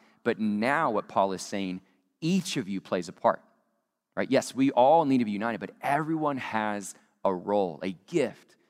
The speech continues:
that God has given to them. And so one of the questions you have to be asking yourself is, am I using the gifts that God has given me for the body of Christ? Am I, am I even aware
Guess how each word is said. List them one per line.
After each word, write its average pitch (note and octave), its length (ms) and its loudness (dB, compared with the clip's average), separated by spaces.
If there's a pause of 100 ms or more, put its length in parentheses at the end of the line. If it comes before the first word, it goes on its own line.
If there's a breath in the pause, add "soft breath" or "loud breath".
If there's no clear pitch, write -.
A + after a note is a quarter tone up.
(160)
that G#2 180 -6
God F#2+ 320 2 (220 soft breath)
has - 260 -8 (100)
given G2+ 340 -6
to - 160 -14
them. C#2+ 260 -18 (500)
And A#2+ 140 2
so C3 160 0
one A#2+ 260 2
of F#3 60 -2
the C#3+ 80 -2
questions F#2+ 520 -4
you C#3+ 120 -4
have B2+ 320 2
to - 80 -12
be F#2+ 160 -2
asking B2 340 -2
yourself E2 420 -6 (100)
is, F2+ 300 -6 (600 soft breath)
am D#3 260 2
I A#2+ 140 2
using G#2 840 -8 (420)
the A#2+ 100 0
gifts B2+ 360 0
that B2 120 -10
God A2 220 -2
has A#2+ 120 -10
given D#3+ 280 -6
me F2 80 -6
for - 140 -12
the G#2+ 60 -8
body F2+ 240 0
of G2+ 120 -14
Christ? - 360 -12 (440)
Am B2 120 0
I, - 80 0
am C#3 100 2
I D3+ 140 4
even C3 340 -2
aware A2+ 760 -2